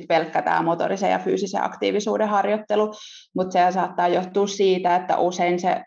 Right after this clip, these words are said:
mitä harjoiteltiin niinku sen fyysisen aktiivisuuden ja motoriikan lisäksi,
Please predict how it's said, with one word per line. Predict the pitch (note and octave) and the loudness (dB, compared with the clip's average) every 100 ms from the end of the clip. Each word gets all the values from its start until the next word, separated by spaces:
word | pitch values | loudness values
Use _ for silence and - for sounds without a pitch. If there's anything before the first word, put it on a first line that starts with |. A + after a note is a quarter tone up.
| - | -4
mitä | F3+ F#3 | -2 0
harjoiteltiin | F#3 F#3 F3+ F3+ F3+ F3 F3+ F3+ | 2 2 2 0 0 0 0 -2
niinku | F3 F3+ | -2 -4
sen | F#3 F3 - - _ _ _ _ - - | -4 -4 -4 -10 _ _ _ _ -6 0
fyysisen | F#3 F#3 F3+ | 0 0 -2
aktiivisuuden | E3+ F3 E3+ E3+ F3+ F#3 F3+ | -2 -2 -2 0 0 0 2
ja | F3+ | 2
motoriikan | F3+ F3+ F3+ F3 F#3 F#3 | 0 0 -2 0 -2 2
lisäksi, | F#3+ F#3+ F3+ - F3+ F#3 | 2 0 -4 -2 -2 -4